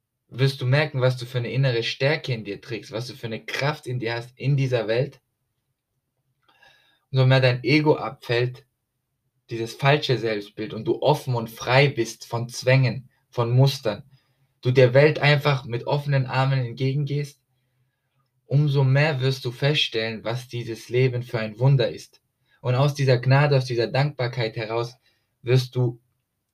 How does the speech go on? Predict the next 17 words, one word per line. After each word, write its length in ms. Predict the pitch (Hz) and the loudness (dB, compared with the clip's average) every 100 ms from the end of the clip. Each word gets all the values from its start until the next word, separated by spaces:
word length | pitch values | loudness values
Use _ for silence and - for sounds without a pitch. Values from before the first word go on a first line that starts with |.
| - | -8
so 260 | 117 156 | 2 4
eine 260 | 175 160 139 | 6 6 4
heftige 680 | 123 151 180 - 131 120 113 | 2 2 0 -2 -4 0 0
Energie 560 | 117 113 107 135 165 | -2 -6 -6 -2 -2
aussenden 600 | 110 113 110 110 101 90 | 0 -4 -4 -10 -10 -10
in 120 | 101 | -10
diese 300 | 107 104 107 | -10 -10 -10
Welt, 320 | 98 104 127 - _ _ _ _ _ _ _ _ _ _ _ - | -6 -6 -6 -14 _ _ _ _ _ _ _ _ _ _ _ 2
dass 260 | 131 127 - _ _ _ _ _ _ _ _ _ _ _ - | 4 2 -8 _ _ _ _ _ _ _ _ _ _ _ -4
alles 680 | 123 160 160 156 - - _ _ _ _ _ | 2 4 6 4 -2 -18 _ _ _ _ _
um 220 | - 139 131 | 2 4 4
dich 160 | 127 | 4
herum 340 | 131 113 131 139 | 2 4 4 4
sich 160 | 123 | 2
sowieso 340 | 135 135 135 123 | 2 4 4 2
manifestieren 800 | 117 110 113 110 - 120 117 107 | 0 -2 -4 -8 -6 -6 -4 -6
wird. 280 | 92 - | -12 -14